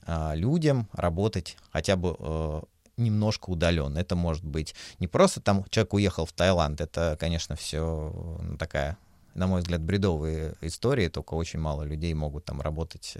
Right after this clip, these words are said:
находясь в таких там райских, э, местах. Это когда ты там супер фрилансер, но при этом ты супер умеешь организовать себя.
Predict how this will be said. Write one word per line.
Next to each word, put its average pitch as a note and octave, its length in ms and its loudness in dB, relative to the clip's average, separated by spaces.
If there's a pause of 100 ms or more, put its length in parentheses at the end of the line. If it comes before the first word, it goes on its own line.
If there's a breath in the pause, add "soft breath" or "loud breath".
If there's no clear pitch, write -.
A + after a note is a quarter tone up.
находясь D2+ 420 -6
в - 20 -16
таких - 300 -10
там - 160 -8
райских, - 480 -4
э, D#2 240 -8
местах. F#2+ 440 0
Это - 140 -8
когда D#2+ 300 -2
ты - 60 -6 (280 loud breath)
там D#2+ 160 -2
супер F2+ 300 -6
фрилансер, F2 640 0 (240 loud breath)
но E2+ 140 0
при F2+ 120 2
этом E2+ 220 2
ты E2+ 80 -6
супер E2 300 -6
умеешь D2 260 -4
организовать D2 600 -2
себя. C#2+ 260 -6